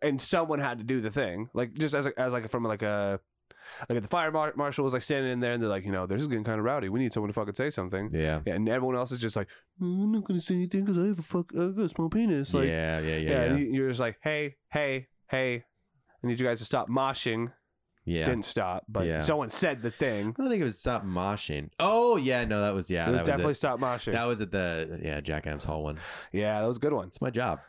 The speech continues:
Speaker 1: Yeah,
Speaker 2: so.
Speaker 1: yeah, no, you were getting paid. And
Speaker 2: It's
Speaker 1: you,
Speaker 2: getting
Speaker 1: like I
Speaker 2: paid.
Speaker 1: said,
Speaker 2: I didn't give a shit.
Speaker 1: everyone else was just being a bitch.
Speaker 2: Yeah, I thought that was pretty funny.
Speaker 1: Mm-hmm.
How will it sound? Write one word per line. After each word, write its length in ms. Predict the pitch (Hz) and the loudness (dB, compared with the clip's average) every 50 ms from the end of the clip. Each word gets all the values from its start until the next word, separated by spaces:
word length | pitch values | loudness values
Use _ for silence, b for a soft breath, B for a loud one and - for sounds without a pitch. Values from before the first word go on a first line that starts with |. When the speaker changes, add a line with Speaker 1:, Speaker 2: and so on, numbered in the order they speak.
| _ - - | _ -6 -2
Speaker 1:
Yeah, 60 | 131 | -2
Speaker 2:
so. 140 | 92 80 80 - | -2 -2 -2 0
Speaker 1:
yeah, 200 | - 180 165 120 | 0 0 2 2
no, 180 | 147 117 92 101 | 0 -2 -2 0
you 100 | 123 139 | 0 0
were 60 | 147 | 0
getting 200 | 139 156 135 131 | 0 0 -2 0
paid. 220 | 147 139 104 92 - - - - | -2 -2 -2 -4 -8 -12 -8 -4
And 80 | - | -2
Speaker 2:
It's 80 | 107 107 | 0 2
Speaker 1:
you, 40 | 113 120 | 2 2
Speaker 2:
getting 80 | - - | 2 2
Speaker 1:
like 80 | 113 | 0
I 40 | 104 | 0
Speaker 2:
paid. 20 | 90 | 2
Speaker 1:
said, 160 | - 92 92 98 - | 0 -2 -2 -2 -2
Speaker 2:
I 40 | 110 | -2
didn't 80 | 117 | -2
give 80 | 87 71 | -2 -2
a 20 | - | -2
shit. 200 | - - 90 - - - | -2 -2 -2 -2 -2 -4
Speaker 1:
everyone 200 | 127 127 127 131 | -2 -2 0 0
else 120 | 127 120 117 | -2 -2 -4
was 120 | 117 110 | -4 -4
just 60 | 113 | -2
being 140 | 117 117 98 | -2 -2 -2
a 80 | 85 - _ _ - | -4 -8 _ _ -2
bitch. 460 | 117 110 95 - - - - - - - - | -2 0 0 -2 -4 -6 -6 -6 -6 -6 -4
Speaker 2:
Yeah, 240 | 78 78 78 78 | -2 -2 0 0
I 20 | 87 | 0
thought 120 | 90 85 | 0 0
that 80 | 82 78 | 0 -2
was 100 | 73 - | -2 -2
pretty 180 | - 78 76 | -4 -4 -4
funny. 300 | - - 78 76 78 78 - - - - | -4 -2 -2 -2 -2 -2 -6 -8 -8 -4
Speaker 1:
Mm-hmm. 380 | 110 110 110 107 120 117 117 | -2 -2 0 0 -2 -2 -2